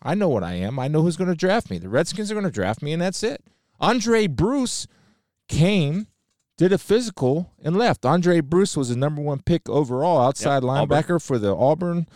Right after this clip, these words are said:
Speaker 1: for the Atlanta Falcons. I remember seeing him get on the bus,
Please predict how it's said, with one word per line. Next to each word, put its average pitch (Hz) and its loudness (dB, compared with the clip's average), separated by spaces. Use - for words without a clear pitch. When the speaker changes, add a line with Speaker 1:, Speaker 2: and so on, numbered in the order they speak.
Speaker 1:
for 117 -2
the 117 2
Atlanta 139 0
Falcons. 151 -2
I - 0
remember 180 2
seeing 175 0
him 170 4
get 156 0
on 156 0
the 123 -2
bus, 175 -2